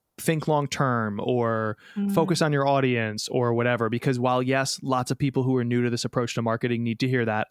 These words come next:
Speaker 1: I get it. It also, um, stops becoming valuable really quickly to hear those things. And so when Jay starts talking about what essentially is,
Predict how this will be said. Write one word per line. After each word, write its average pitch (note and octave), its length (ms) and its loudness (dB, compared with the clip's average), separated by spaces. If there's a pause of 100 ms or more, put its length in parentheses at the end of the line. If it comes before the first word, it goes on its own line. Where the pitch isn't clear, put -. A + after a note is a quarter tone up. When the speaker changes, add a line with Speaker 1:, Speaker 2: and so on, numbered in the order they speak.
Speaker 1:
I A2+ 100 -4
get A2+ 260 0
it. G#2 160 -4 (500)
It C#3+ 160 2
also, B2 680 2 (180)
um, G#2+ 340 -2
stops - 380 -2
becoming A#2 420 -2
valuable A#2+ 640 -2
really A#2 240 0
quickly B2 540 -4
to - 140 -4
hear A#2 180 0
those F#2+ 240 -2
things. - 540 -8
And A#2 200 -2
so A2 600 0 (680)
when C3+ 280 -2
Jay B2+ 340 0
starts B2 280 0
talking - 360 -2
about A#2 260 2
what B2+ 140 2
essentially D3+ 480 0
is, A2+ 360 0